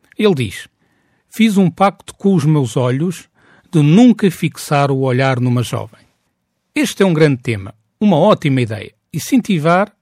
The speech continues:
em especial os jovens, a fazerem este tipo de pacto, de não se deixarem ser atraídos e não gastarem tempo na busca de coisas sexualmente excitantes,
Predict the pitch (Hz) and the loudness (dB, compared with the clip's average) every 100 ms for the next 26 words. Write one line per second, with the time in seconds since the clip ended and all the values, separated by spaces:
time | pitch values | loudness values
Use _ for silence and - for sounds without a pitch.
0 | 208 196 - - - 120 135 127 170 175 | -2 -2 -2 -8 -4 -4 -2 0 2 2
1 | 180 170 - _ _ _ _ 170 190 214 | 0 -4 -8 _ _ _ _ -2 0 2
2 | 202 185 - 170 - - 165 - - _ | 2 0 -2 -4 -6 -6 -6 -6 -12 _
3 | _ - 165 202 277 247 - 165 156 - | _ -6 0 2 2 0 -2 -2 -2 0
4 | 180 180 165 - 160 143 139 127 143 165 | 0 0 -2 -2 -4 -2 -2 -2 -2 -4
5 | - _ - - - 214 226 214 - 180 | -8 _ -20 -10 0 2 2 2 2 2
6 | 151 127 180 180 - 151 165 170 - 143 | 2 0 0 0 0 0 0 -2 -2 -4
7 | 120 - 165 143 151 - 165 - 175 147 | -4 0 0 0 -4 -4 -8 -6 -4 -2
8 | 156 135 135 - - 131 - 107 95 - | -2 -4 -6 -10 -10 -10 -8 -8 -10 -20
9 | - | -20